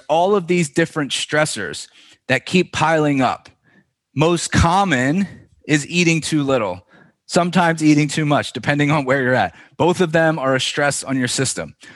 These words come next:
So if you're eating too little, let's just play out the scenario. So you're eating too little. Your body senses like, "Uh-oh, we don't have enough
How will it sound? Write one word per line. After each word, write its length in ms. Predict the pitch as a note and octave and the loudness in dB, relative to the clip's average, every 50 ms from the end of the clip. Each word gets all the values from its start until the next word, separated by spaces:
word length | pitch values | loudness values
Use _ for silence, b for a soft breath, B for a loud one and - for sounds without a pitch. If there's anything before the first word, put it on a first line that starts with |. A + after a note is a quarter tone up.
| B B | B B
So 80 | B - | B -4
if 80 | C3 | -4
you're 100 | C#3+ C#3+ - | -4 -4 -2
eating 280 | - F#3 G#3 A3+ A3 F#3+ | 2 2 4 4 4 2
too 220 | - - G3 F3+ | 0 0 0 0
little, 480 | D3+ E3+ F#3 E3 A#2+ B2 C#3 E3 E3 b b b b - | 2 2 2 2 2 0 -2 -2 -4 b b b b -4
let's 200 | D3+ D#3+ - - | -4 -4 -4 -4
just 240 | - E3+ D#3+ - - | -4 -4 -6 -6 -6
play 300 | - D#3 D#3 D3+ D3 C3+ | -4 0 2 2 2 2
out 320 | C3 C3+ C#3 C#3 - - | 2 0 -2 -4 -6 -8
the 80 | D3 D3 | -6 -4
scenario. 580 | - F#3+ G3 G#3+ A3 D3+ A#2+ A2 F#2+ E2+ E2+ E2+ - - - - _ _ _ _ _ _ _ _ _ _ - - - | -2 0 2 2 2 2 2 0 -2 -4 -6 -10 -16 -20 -20 -20 _ _ _ _ _ _ _ _ _ _ -20 -16 -8
So 400 | - - C#3+ C#3+ C#3 C3+ C3 B2 B B B B B B B B B B B - | -2 0 0 2 2 0 -2 -6 B B B B B B B B B B B -10
you're 80 | C3+ C3 | -6 -2
eating 300 | D#3+ F#3+ G#3+ A3 G#3 F3+ | 2 2 4 4 2 2
too 180 | - G#3 G3+ | 0 0 2
little. 400 | F3+ F#3+ G3+ F#3 E3 B2+ G#2 F#2 - - - | 2 2 2 2 2 0 -2 -6 -12 -20 -16
Your 180 | - A#2 C3 | -12 -10 -6
body 300 | B2+ D3 D#3+ E3+ F3+ F3 | -2 0 0 2 2 0
senses 540 | D#3+ - - F3 F3 E3+ - - D3+ C#3 A#2+ | 0 0 0 0 0 0 -2 -2 -2 -2 0
like, 240 | B2+ C3 B2+ B2 - - | 0 0 0 -2 -2 -2
"Uh-oh, 420 | - E3 C3 C3+ C#3 C3+ C3 B2 - b b b b b b | -2 -2 0 0 0 0 -2 -4 -6 b b b b b b
we 100 | - B2 | 0 0
don't 180 | D3+ E3+ E3 C3 | 2 2 2 0
have 240 | - E3 E3 E3+ D#3+ | 0 2 2 2 0
enough 260 | D#3+ D#3+ D#3+ D#3 - | 0 -2 -2 -2 -2